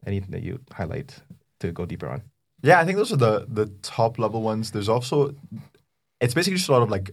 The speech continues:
Speaker 2: also ancillary tooling that goes around all of this to just make it easier. The goal is, like, e-, every time we speak to a customer or someone who's, who's thinking about it, they're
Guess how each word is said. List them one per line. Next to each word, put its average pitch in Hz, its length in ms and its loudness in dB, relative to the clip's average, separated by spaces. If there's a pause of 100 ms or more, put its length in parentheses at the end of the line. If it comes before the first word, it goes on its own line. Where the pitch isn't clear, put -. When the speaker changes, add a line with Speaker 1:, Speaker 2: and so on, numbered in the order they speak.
Speaker 2:
also 98 320 -2
ancillary 101 580 0 (120)
tooling 107 300 -2
that 95 120 -2
goes 95 220 0
around 90 260 -4
all 87 140 -6
of 90 80 -6
this 98 200 -6
to - 60 -16
just 85 160 -14
make 90 160 -8
it 95 80 -10
easier. 98 320 -6 (640)
The 107 160 0
goal 123 240 6
is, 156 200 0
like, 98 120 -2 (560)
e-, - 160 -10 (100)
every 127 120 2
time 143 160 4
we 110 60 0
speak 98 200 -4
to 101 100 -2
a 95 40 0
customer 101 460 -4
or 87 100 -4
someone 90 240 -6
who's, 82 180 -12
who's 90 180 -10
thinking 90 300 -10
about - 140 -6
it, - 180 -6
they're 90 140 -2